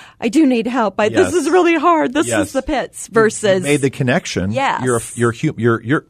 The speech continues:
Speaker 2: you're a human being that's caring, right? And, you know, and you had enough to ask.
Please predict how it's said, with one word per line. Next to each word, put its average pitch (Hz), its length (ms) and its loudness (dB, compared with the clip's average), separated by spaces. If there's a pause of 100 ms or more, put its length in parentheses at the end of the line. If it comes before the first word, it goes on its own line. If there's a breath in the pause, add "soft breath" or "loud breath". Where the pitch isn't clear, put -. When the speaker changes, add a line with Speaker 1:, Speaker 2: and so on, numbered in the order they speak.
Speaker 2:
you're 107 300 -4 (140)
a 110 60 -2
human 139 320 -2
being 117 340 0
that's 104 300 -6
caring, 98 540 0 (220)
right? 113 300 0
And, 101 280 -8
you 92 80 -6
know, 76 200 -10
and 101 140 -4
you 95 120 -4
had 104 160 -4
enough 92 200 -6
to - 140 -14
ask. 82 360 -10